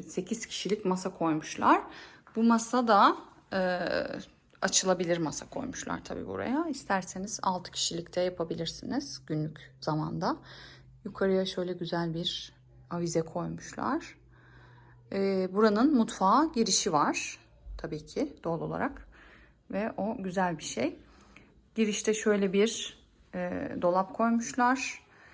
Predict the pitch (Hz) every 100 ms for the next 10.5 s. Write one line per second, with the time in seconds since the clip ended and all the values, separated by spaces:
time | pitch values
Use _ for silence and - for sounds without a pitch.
0 | - _ - 214 - 233 220 220 233 208
1 | 214 226 208 208 196 170 - 196 190 180
2 | 143 123 156 202 240 - - _ - -
3 | _ _ - 185 165 165 170 160 170 170
4 | - - 185 247 285 - - - - 220
5 | 240 233 220 202 196 208 302 247 233 -
6 | 170 160 - 175 170 180 220 254 294 302
7 | - - _ _ _ _ - - - -
8 | - - - - - _ - 311 339 320
9 | 285 277 190 170 160 208 233 - 214 202
10 | 196 190 180 175